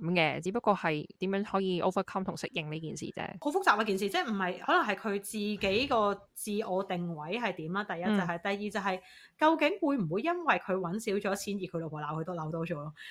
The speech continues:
Speaker 2: 即係嗱，你，你，你會去到一個位就係，
Speaker 1: 啊？
Speaker 2: 你，你諗吓，如果去到一個位，我係搵多啲錢嗰個，我老公係搵少啲錢嗰個，噉我係咪會 expect 你為個家付出多啲？
Speaker 1: 傾㗎咋呢啲，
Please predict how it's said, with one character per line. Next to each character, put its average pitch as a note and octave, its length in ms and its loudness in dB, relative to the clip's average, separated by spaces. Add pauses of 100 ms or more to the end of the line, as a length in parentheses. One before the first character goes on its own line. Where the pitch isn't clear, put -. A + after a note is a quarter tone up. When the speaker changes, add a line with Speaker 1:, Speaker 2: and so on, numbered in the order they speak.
Speaker 2:
即 - 80 4 (100)
係 A#3+ 60 2
嗱， F#3 240 8
你， A3+ 340 4
你， C4+ 240 6
你 C4+ 60 8
會 C#4 160 6
去 C#4+ 60 10
到 C#4+ 80 10
一 E4+ 40 8
個 D4+ 100 6
位 G3+ 180 6
就 G#3+ 100 8
係， G3+ 240 8
Speaker 1:
啊？ G3+ 140 2 (240)
Speaker 2:
你， D#4 100 2
你 C#4+ 80 6
諗 D#4 180 12
吓， A3+ 240 10 (300)
如 A3+ 160 6
果 F4 160 8
去 C4 60 8
到 C4 80 8
一 - 20 0
個 B3 120 2
位， F3+ 380 -2 (120)
我 G3+ 220 4
係 A3 120 6
搵 F3+ 180 -2
多 A#3+ 160 0
啲 B3 160 -4
錢 F3 120 -6
嗰 F3+ 140 -4
個， F#3 160 -8
我 F#3+ 160 0
老 F#3+ 120 2
公 A#3 140 -6
係 B3 80 0
搵 F3+ 160 -2
少 F#3 120 -4
啲 G3+ 200 -6
錢 E3+ 120 -10
嗰 F3 80 -6
個， E3+ 120 -8
噉 G#4+ 260 -4
我 C#4 80 2
係 C4 40 0
咪 G3+ 120 0
會 G3 140 0
expect B3 340 -4
你 G#3 100 -2
為 F#3+ 180 2
個 F#3 80 0
家 A3 220 0
付 G#3 120 -4
出 G#3 120 -6
多 G#3 140 -2
啲？ G#3+ 160 -2
Speaker 1:
傾 C#4+ 420 0
㗎 G#3+ 140 6
咋 D3 220 4
呢 E3+ 120 2
啲， E3+ 540 -2